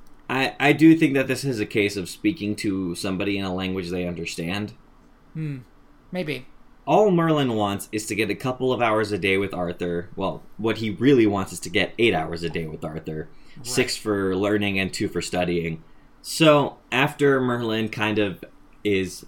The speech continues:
Speaker 1: thrown away into this rickety tower,
Speaker 2: Mm-hmm.
Speaker 1: The news comes from London that th-, on New Year's Day, there will be a jousting tournament in London, and that will finally decide who will become king.
Speaker 2: And hey, that's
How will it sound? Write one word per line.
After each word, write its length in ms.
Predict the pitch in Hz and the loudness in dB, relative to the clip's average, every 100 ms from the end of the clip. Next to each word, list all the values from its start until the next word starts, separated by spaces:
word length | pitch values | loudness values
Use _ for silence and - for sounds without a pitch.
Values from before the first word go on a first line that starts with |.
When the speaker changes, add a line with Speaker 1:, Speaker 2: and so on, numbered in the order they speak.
| - | -10
Speaker 1:
thrown 260 | - 123 123 | -2 0 2
away 380 | 117 110 107 101 | 0 2 4 4
into 220 | 101 104 | 0 -2
this 240 | 95 90 90 | -4 -4 -2
rickety 400 | 104 101 95 85 | -2 -2 -6 -4
tower, 540 | 90 82 85 82 87 - - - | -4 -4 -4 -4 -6 -10 -16 -14
Speaker 2:
Mm-hmm. 200 | 151 - 117 92 - - | -12 -12 -14 -16 -18 -14
Speaker 1:
The 300 | 98 92 110 110 | -10 -4 -2 2
news 320 | 123 139 139 | 4 4 2
comes 300 | 143 120 117 | 0 -2 -2
from 220 | 117 104 | -2 -2
London 500 | 98 95 95 92 92 - | 0 0 0 -2 -4 -6
that 460 | 87 98 92 - - - | -4 -2 -2 -4 -10 -10
th-, 120 | - - | -10 -8
on 240 | 95 92 98 | -6 -2 0
New 100 | 123 | 0
Year's 420 | 127 123 127 107 | 2 2 0 0
Day, 300 | 95 90 90 | 0 2 2
there 160 | 92 | 0
will 80 | 90 | -2
be 240 | 85 82 78 | -2 -4 -6
a 40 | |
jousting 600 | - 104 101 - 104 92 | -2 0 0 -2 -4 -4
tournament 520 | - 92 90 85 87 | -6 -4 -4 -4 -6
in 140 | 85 90 | -6 -4
London, 540 | 85 87 85 80 80 - - - | -2 -2 -2 -6 -8 -14 -20 -6
and 220 | 98 92 | -4 -2
that 220 | 101 101 | 0 -2
will 100 | 92 | -4
finally 520 | 90 - 98 92 92 87 | -6 -4 -2 0 -2 -2
decide 460 | 90 - 85 85 | -4 -6 -6 -6
who 120 | 92 | -6
will 160 | 85 87 | -4 -4
become 420 | 87 78 82 76 - | -6 -8 -10 -12 -12
king. 360 | - 53 80 - - - - - - - | -12 -12 -18 -20 -20 -20 -20 -20 -20 -6
Speaker 2:
And 160 | 170 156 | -2 2
hey, 300 | 202 160 113 - - - 120 - | 4 4 0 -14 -20 -20 -20 -6
that's 320 | - 202 208 | 0 2 0